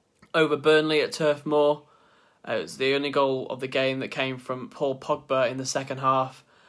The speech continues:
uh, as United battled to a really hard-fought victory, uh, over a typically der-, dogged and determined Burnley side. That's a huge, huge boost for United going into this weekend's,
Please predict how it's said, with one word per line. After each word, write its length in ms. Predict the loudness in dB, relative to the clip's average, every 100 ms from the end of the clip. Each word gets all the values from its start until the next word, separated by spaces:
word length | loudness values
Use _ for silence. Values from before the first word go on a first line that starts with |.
| _ _ -6
uh, 220 | -4 -2
as 140 | -4 -4
United 440 | -4 -4 -6 0
battled 300 | 2 2 -4 -4
to 120 | -4
a 80 | 0
really 280 | 0 0
hard-fought 720 | 2 2 2 0 -2 0 -4
victory, 600 | -6 -6 -6 -6 -6 -6 -12
uh, 380 | -8 -4 -2 -2
over 300 | -4 -4 -8 -10 _
a 80 | -16
typically 460 | -10 -8 -8 -10 -4
der-, 340 | 0 2 0 -6 -20 -20 -20 _ _ -20 -12
dogged 380 | 4 4 4 -2
and 160 | -2 -6
determined 760 | -2 4 4 4 0 -2 -6
Burnley 340 | 4 6 6 0
side. 500 | 2 4 6 4 0 -8 -14 -18 _
That's 360 | 0 0 0 -6
a 20 |
huge, 380 | -6 -4 -4 -2
huge 240 | -4 -6
boost 240 | -4 -4 -4
for 100 | -6
United 360 | -4 -4 -4
going 260 | -2 0 0
into 360 | -4 -4 -4 -4
this 300 | -6 -6 -6
weekend's, 640 | -6 -4 -4 -4 -10 -12